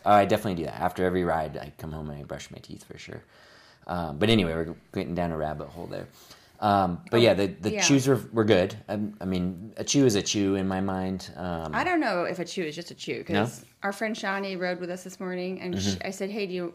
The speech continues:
Speaker 2: want some ride snacks?" And she's like, "Oh, do you have any more of those chews?" Like, that was, like, the
Speaker 1: The
Speaker 2: first,
Speaker 1: Scratch.
Speaker 2: and I was like, "Oh, I'm so sorry, I ate them all."
Speaker 1: So she liked them,
Speaker 2: <laughs>
Speaker 1: yeah. And she was once a Cliff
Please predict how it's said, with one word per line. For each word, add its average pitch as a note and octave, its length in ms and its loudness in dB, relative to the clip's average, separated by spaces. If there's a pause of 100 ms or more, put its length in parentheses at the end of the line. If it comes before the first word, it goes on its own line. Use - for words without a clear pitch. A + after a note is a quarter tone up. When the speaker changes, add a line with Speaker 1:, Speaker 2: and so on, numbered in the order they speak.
(140)
Speaker 2:
want F#3+ 160 -8
some F3+ 120 -6
ride E3+ 220 -4
snacks?" F#3 480 -8 (680)
And G3 80 -14
she's G#3+ 140 -8
like, - 160 -8
"Oh, C4+ 180 -2
do G3 80 -4
you G#3+ 60 -2
have G#3 80 -6
any A#3+ 140 -4
more A#3 100 -4
of A3 60 -6
those F#3+ 220 -4
chews?" G3 600 -8 (180)
Like, G3 260 -12
that G3+ 140 -6
was, A#3 120 -6
like, B3 100 -6
the G#3+ 80 -6
Speaker 1:
The F3+ 60 -4
Speaker 2:
first, G3 220 0
Speaker 1:
Scratch. - 120 -14
Speaker 2:
and A3 100 -6
I A3 40 -4
was G#3+ 100 -6
like, G#3+ 220 -8
"Oh, A#3+ 220 -8
I'm A#3 120 -8
so B3 160 -12
sorry, B3 320 -8
I - 40 -4
ate C4 200 -6
them C#4 140 -6
all." A#3+ 220 4
Speaker 1:
So - 220 0
she - 140 2
liked A2 240 6
them, - 140 4
Speaker 2:
<laughs> C#3 160 8
Speaker 1:
yeah. - 60 10 (680)
And F#2 120 -2
she A2 120 4
was G#2+ 180 4
once G#2+ 240 2
a G2+ 80 4
Cliff G#2 460 -2